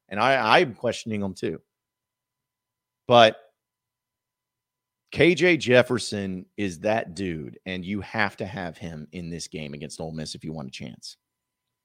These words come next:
If he plays and he's a hundred percent healthy in Liberty and L S U, I think you're win-, I think you win both those games. Both of those games. And you're sitting instead of at five and five, desperate for one more win to get to a bowl game.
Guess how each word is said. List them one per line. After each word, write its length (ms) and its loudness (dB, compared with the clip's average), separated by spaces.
If 100 -6
he 80 -6
plays 460 2
and 80 -4
he's 100 -4
a 60 -2
hundred 140 -2
percent 240 -6
healthy 200 0
in 80 -4
Liberty 360 -2
and 60 -4
L 140 -4
S 140 -10
U, 100 -2
I 100 4
think 220 -2
you're 120 -2
win-, 280 -4
I 60 -2
think 160 -8
you 80 -4
win 160 -2
both 260 2
those 240 0
games. 500 -4
Both 240 10
of 60 -2
those 220 2
games. 440 -14
And 120 0
you're 80 -2
sitting 280 0
instead 300 2
of 80 0
at 120 4
five 340 0
and 100 -4
five, 640 2
desperate 580 0
for 140 -6
one 240 -6
more 200 -4
win 260 -4
to 80 -2
get 160 -2
to 100 -6
a 40 -8
bowl 380 0
game. 360 -10